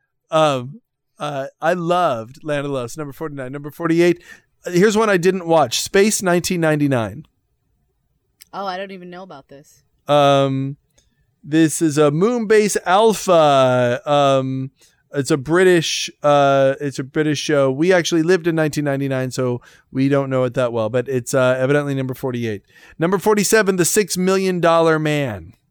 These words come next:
Speaker 2: Fuck yeah. I
Speaker 1: Here's
Speaker 2: watched the shit out of that.
Speaker 1: Here's the thing. My understanding, and I haven't read the whole list, but I've read comments on it, is that the Bionic Woman is not going to appear on this list.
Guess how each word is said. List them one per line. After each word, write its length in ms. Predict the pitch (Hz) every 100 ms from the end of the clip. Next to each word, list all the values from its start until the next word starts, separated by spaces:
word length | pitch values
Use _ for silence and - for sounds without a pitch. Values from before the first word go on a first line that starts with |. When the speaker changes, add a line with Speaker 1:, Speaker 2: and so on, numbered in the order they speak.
| _ _ _ _ _ _
Speaker 2:
Fuck 280 | 254 262 214
yeah. 540 | 226 277 247 220 220 - _ _ _
I 60 | 180
Speaker 1:
Here's 100 | 254 233
Speaker 2:
watched 80 | 208
the 80 | 180
shit 400 | - - 247 269
out 160 | 175 147
of 80 |
that. 80 | 139
Speaker 1:
Here's 180 | 214 233
the 80 | 254
thing. 300 | 220 170 175 -
My 260 | 170 226
understanding, 540 | 254 226 - 185 160 147
and 80 |
I 40 | 143
haven't 200 | 156 185
read 160 | 170
the 80 | 160
whole 120 | 156
list, 200 | 147 139
but 100 | 156
I've 80 | 139
read 160 | 151 143
comments 340 | 151 151 147
on 140 | 143 131
it, 60 |
is 100 | 127
that 160 | 151 143
the 80 | 127
Bionic 480 | 160 190 185 170
Woman 240 | 160 151 131
is 140 | 120
not 180 | 135 127
going 220 | 143 139
to 140 | 135 131
appear 320 | - 135 120
on 160 | 113 110
this 180 | 110
list. 380 | 113 95 - -